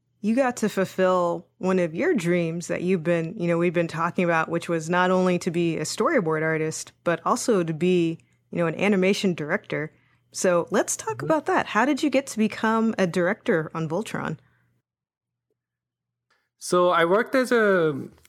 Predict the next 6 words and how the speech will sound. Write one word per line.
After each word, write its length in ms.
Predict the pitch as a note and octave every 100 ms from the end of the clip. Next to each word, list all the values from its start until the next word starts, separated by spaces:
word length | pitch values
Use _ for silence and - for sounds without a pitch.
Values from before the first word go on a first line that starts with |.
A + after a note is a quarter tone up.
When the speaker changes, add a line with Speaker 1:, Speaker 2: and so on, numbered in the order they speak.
| _
Speaker 2:
assistant 540 | - D3+ - E3 - E3
director 640 | D3+ D3+ - E3+ E3 E3+ -
on 840 | C3+ C3 B2+ C3 B2+ B2+ B2+ B2 B2+
Legend 280 | B2+ C#3+ C3+
of 120 | C3+
Korra. 500 | - A#2+ A#2+ D#3+